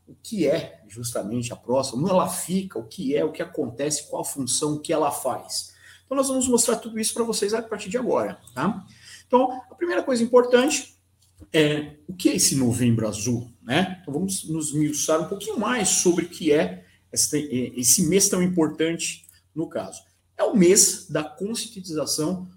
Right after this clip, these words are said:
sobre a importância da prevenção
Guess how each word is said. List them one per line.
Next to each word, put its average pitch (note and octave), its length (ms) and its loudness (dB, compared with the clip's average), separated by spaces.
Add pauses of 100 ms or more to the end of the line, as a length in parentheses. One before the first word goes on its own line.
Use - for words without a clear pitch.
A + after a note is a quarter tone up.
sobre E3+ 360 -2
a F3 40 -2
importância F3 880 -2
da D#3+ 120 -4
prevenção G#3+ 1000 -2